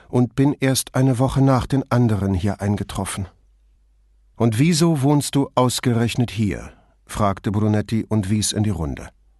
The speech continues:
„Ich habe Freddy nicht erzählt, dass ich komme“, sagte sie, als müsse sie den Vorwurf der Schnorrerei zurückweisen. „Er hat meinen Namen letzten Herbst in der Programmvorschau gelesen.“ „Und?“ Sie schnaubte gereizt,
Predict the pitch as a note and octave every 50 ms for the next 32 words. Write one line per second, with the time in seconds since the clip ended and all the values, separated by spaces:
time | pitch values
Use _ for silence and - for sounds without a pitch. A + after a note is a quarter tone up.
0 | _ _ _ _ _ _ _ _ _ _ _ _ - - - F#2 G2 G#2 B2 D3+
1 | - - C#3 C#3 A#2+ C3+ C3 B2+ C3+ C3 - - - A#2+ A#2+ - - - C3 B2+
2 | C3 C3 - B2 A2 - B2 A2 - - - - F#3 G#3 - - - - _ _
3 | _ - G2 A2 G2+ G2+ G2+ - - A2+ G2 G#2+ A#2 B2 B2 A2 - F2 F#2 F#2+
4 | F#2 - - - G#2+ A2+ A2+ - - A#2 G2+ A2+ G2+ F#2+ F2 E2+ E2+ - - -
5 | A#2 A2+ A2+ A2 G2+ G#2+ G#2+ G#2 F#2+ - - G#2 F#2+ G2 - - - A2 G#2+ F#2+
6 | F#2 G2+ F#2+ F#2+ G2 A#2 B2+ A2 F2 - - - F#2+ C#2+ D2 C#2 C2+ - - A#1
7 | B1 - - - - - - - - - - - _ _ _ _ _ _ _ _
8 | _ _ _ _ - C#3 C#3 D#3+ F3+ - F#3 F3+ F3+ F3+ F#3 G3 G3 F#3 D3 B2+
9 | B2 B2 C3+ C3+ - - - - C#3 B2 B2 C3 C#3 C3+ - - - - - C3+
10 | C3 C3 B2+ - - - C#3 B2 C3 D#3+ F#3+ F#3+ - - - F2 D#2 - - F2
11 | E2+ E2 D#2+ G2 E2+ D#2+ D#2+ C#2 - - C#2+ - - - _ _ _ _ _ _
12 | _ _ _ _ _ - B2+ B2 B2 D#3 - - _ _ _ _ _ _ _ _
13 | _ _ _ _ _ _ - - G#2 G2+ F#2+ - - - C3+ C3 C3+ D#3 - -
14 | - C#3 A#2 A#2+ A2+ G#2+ - G2+ D2+ - - - - - -